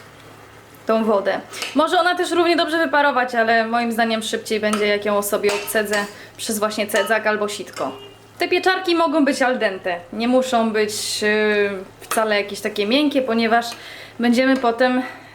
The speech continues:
yy, robić te pierożki na parze, więc dodatkowo będą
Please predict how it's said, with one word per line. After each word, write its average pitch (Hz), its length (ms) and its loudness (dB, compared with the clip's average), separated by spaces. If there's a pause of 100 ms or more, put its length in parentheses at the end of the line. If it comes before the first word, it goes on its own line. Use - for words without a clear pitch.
yy, 226 260 2
robić 226 240 0
te 262 100 0
pierożki 233 440 0
na 269 120 4
parze, 220 380 -2
więc 202 240 -6
dodatkowo 214 640 0
będą 202 460 0